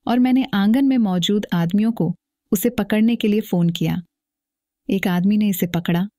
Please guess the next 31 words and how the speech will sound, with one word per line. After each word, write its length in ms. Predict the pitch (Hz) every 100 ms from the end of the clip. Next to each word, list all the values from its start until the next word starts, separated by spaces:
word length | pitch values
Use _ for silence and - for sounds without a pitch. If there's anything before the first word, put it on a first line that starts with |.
| _ _ _ -
और 120 | 220
उसने 220 | 226 254
उसकी 260 | 254 - 233
उंगली 240 | 208 240
पर 160 | - 160
काट 300 | 170 165 165
लिया। 260 | 160 175 - _ _ _ _ _ -
दरबान, 540 | 185 185 175 170 208 254 _ _ _ _ -
जिसने 280 | 214 269 262
दस्ताने 500 | 190 175 214 214 247
पहने 320 | 180 175 190
हुए 220 | 180 165 -
थे 120 | 175 - _ _ _ -
और 160 | 185
उसे 200 | 190 254
इसी 200 | 220 -
तरह 240 | 233 214 214
की 120 | 233
चोट 320 | - 208 214
का 100 | 214
डर 180 | 180 175
नहीं 280 | 175 170 208
था, 240 | 180 170 - _ _ _ _ -
उसे 200 | 175 175
पकड़ 340 | 165 190 196
लिया 240 | 202 220 269 _ _ _
और 100 | 214
मेरे 260 | 208 208 240
पास 360 | 185 170 -
ले 100 | 170
आया। 320 | 160 151 160